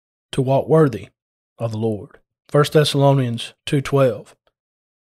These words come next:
How do we know what it means to walk worthy of the Lord? Well, when we're filled with the knowledge of God's will, then we'll know exactly what to do. We walk in harmony with the word and with the will of God.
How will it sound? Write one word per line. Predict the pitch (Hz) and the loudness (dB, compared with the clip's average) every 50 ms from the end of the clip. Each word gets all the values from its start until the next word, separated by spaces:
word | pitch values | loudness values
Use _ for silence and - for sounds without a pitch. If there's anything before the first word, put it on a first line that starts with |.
| _ | _
How | - - 185 208 214 | -4 0 2 4 4
do | 202 196 | 4 4
we | 190 196 180 | 4 4 2
know | 156 156 170 175 170 151 139 | 2 2 4 4 4 4 2
what | 135 143 160 160 156 | 2 2 2 4 2
it | 139 110 | 2 0
means | 143 160 160 156 147 - | 0 0 0 0 -2 -4
to | - - 135 | -4 -4 0
walk | 139 156 147 110 | 2 2 2 4
worthy | 123 160 165 160 151 | 4 4 4 6 4
of | 151 139 | 2 2
the | 139 | 2
Lord? | 139 147 156 180 196 196 196 - _ _ _ _ _ _ _ _ _ _ _ | 2 2 4 2 2 0 -4 -10 _ _ _ _ _ _ _ _ _ _ _
Well, | 131 131 165 175 165 | 2 6 6 6 8
when | 156 160 151 143 | 6 6 4 4
we're | 135 127 | 2 0
filled | - - 170 170 175 165 | 2 2 4 6 6 6
with | 147 139 | 4 2
the | 135 139 | 2 2
knowledge | 151 156 151 139 127 | 4 4 2 2 0
of | 127 | 0
God's | 127 139 131 123 117 135 | 0 0 0 0 0 2
will, | 160 202 220 160 117 104 - - _ _ _ _ _ | 2 4 4 4 2 0 -4 -8 _ _ _ _ _
then | 135 135 123 | -6 -4 -2
we'll | 123 123 | -2 -2
know | 120 120 117 110 | -2 -2 -2 -4
exactly | 107 110 139 123 120 - 117 113 | -4 -4 -4 -6 -6 -6 -8 -10
what | 107 85 - | -10 -10 -10
to | - | -12
do. | 107 110 113 104 101 - | -10 -8 -8 -8 -10 -6
We | - 135 | -2 -2
walk | 135 131 - 143 135 - - | 0 2 2 2 2 0 -2
in | - 143 135 | -4 -4 -4
harmony | 120 - - 180 185 165 139 117 104 - - _ _ _ _ _ _ _ _ _ _ _ _ _ _ _ | -4 0 2 4 4 4 2 0 -6 -10 -14 _ _ _ _ _ _ _ _ _ _ _ _ _ _ _
with | - 131 | -2 0
the | 131 131 | 0 0
word | 127 139 151 165 165 165 160 | 0 2 4 6 6 6 6
and | 151 127 | 4 0
with | 127 123 | 0 -4
the | 127 | -4
will | 127 139 147 156 156 156 156 147 143 - _ _ _ _ _ _ _ _ _ _ _ _ _ _ _ _ _ _ - - | -2 0 0 2 2 2 2 0 -2 -6 _ _ _ _ _ _ _ _ _ _ _ _ _ _ _ _ _ _ -6 0
of | - 147 143 139 | 0 0 2 2
God. | 143 139 110 92 - - - - - | -2 -2 -2 -4 -8 -12 -16 -20 -20